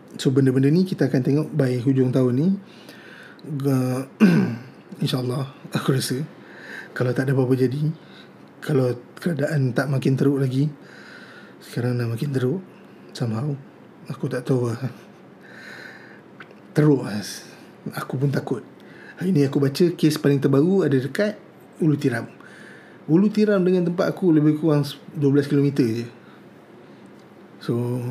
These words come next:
ya. Hari-hari pergi kerja rasa macam pergi berjuang. <laughs> So, anyway,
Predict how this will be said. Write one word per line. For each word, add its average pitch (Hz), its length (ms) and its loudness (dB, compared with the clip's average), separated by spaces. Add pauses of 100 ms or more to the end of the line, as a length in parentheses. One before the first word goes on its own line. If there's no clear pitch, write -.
(120)
ya. - 320 -8 (960)
Hari-hari 123 380 2
pergi 135 160 4 (100)
kerja 147 180 4 (300)
rasa 139 320 0
macam 127 240 2 (1800)
pergi 160 160 -2
berjuang. 127 400 2 (800)
<laughs> 175 80 4 (720)
So, 147 160 4
anyway, 127 320 2